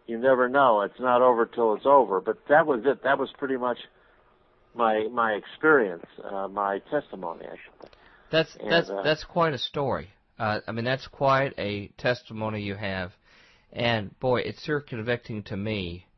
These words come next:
Speaker 2: that the overwhelming number of Christians would, would come across somebody you, particularly if you smarted off at 'em very arrogantly, you know,
Speaker 1: Yeah.
Speaker 2: in, in your,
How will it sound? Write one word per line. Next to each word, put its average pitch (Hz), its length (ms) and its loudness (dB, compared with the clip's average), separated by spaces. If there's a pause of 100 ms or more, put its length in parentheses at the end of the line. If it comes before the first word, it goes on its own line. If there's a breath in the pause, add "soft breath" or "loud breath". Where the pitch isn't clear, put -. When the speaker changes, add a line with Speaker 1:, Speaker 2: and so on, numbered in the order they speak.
(380 soft breath)
Speaker 2:
that 110 160 -4
the 113 120 -2
overwhelming 135 500 -2
number 113 200 -6
of 104 100 -10
Christians 107 500 -6
would, 98 240 -8
would 101 180 -8
come 131 220 -4
across 120 300 -4
somebody 104 300 -6
you, 104 120 -6
particularly 127 480 -6
if - 160 -10
you 101 220 -6 (520 soft breath)
smarted 113 500 -2
off 110 300 0
at 104 160 2
'em 104 100 -4
very 104 240 -6
arrogantly, 95 920 -4
you 98 140 -8
know, 92 220 -2
Speaker 1:
Yeah. 110 120 0
Speaker 2:
in, 104 260 -6
in 107 180 -4
your, 104 360 -4